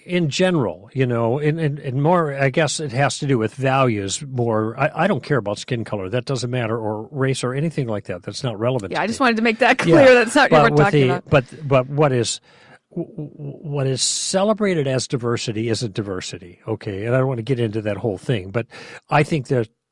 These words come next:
Speaker 1: people just say this like it's a, it's a magical formula for a wonderful world, and, and I don't think it is, okay? Um, when people of, of similar values get together,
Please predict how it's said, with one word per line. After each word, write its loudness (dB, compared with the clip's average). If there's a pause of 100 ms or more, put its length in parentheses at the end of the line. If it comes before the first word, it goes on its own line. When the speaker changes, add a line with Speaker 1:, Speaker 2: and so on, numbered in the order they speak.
(180)
Speaker 1:
people -2
just -2
say -2
this -2
like -6
it's -6
a, -8 (120)
it's -8
a -6
magical -4
formula 0
for -2 (360)
a 2
wonderful 2
world, 0
and, 0
and -4
I 0
don't 0
think -2
it -2
is, -2
okay? -6 (440)
Um, 2 (260)
when 2
people 0
of, -4
of -6
similar -2
values -2
get -6
together, -6